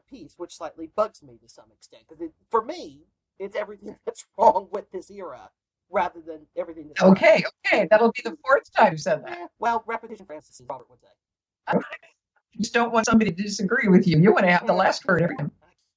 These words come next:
Speaker 1: I think once you get
Speaker 2: Okay.
Speaker 1: past the issues, uh, uh, certain issues that you may or may not have.
Speaker 2: All right.
Speaker 1: Um, as I said, Tennant and Tate, lo-,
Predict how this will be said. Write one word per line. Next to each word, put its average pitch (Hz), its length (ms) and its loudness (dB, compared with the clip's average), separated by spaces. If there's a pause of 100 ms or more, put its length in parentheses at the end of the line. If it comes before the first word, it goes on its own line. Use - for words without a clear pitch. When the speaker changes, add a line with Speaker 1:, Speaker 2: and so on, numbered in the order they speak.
(120)
Speaker 1:
I 185 100 -8
think 196 200 -14
once 196 220 -6
you 202 80 -20
get 185 120 2
Speaker 2:
Okay. 302 120 0
Speaker 1:
past 320 140 0
the 208 100 -20
issues, - 320 -20
uh, 311 80 -20
uh, 156 540 -20
certain 156 360 -16
issues 123 540 -20
that 135 160 -20 (100)
you 147 100 -20
may 131 160 -20
or 123 80 -20
may 123 140 -20
not 113 240 -20
have. 110 220 -20 (640)
Speaker 2:
All 123 140 -12
right. 175 100 -18 (460)
Speaker 1:
Um, 170 220 -20 (320)
as 214 120 -14
I 277 40 -16
said, 330 240 -14
Tennant 196 320 -14
and 196 120 -20
Tate, 170 560 -16 (420)
lo-, 226 180 6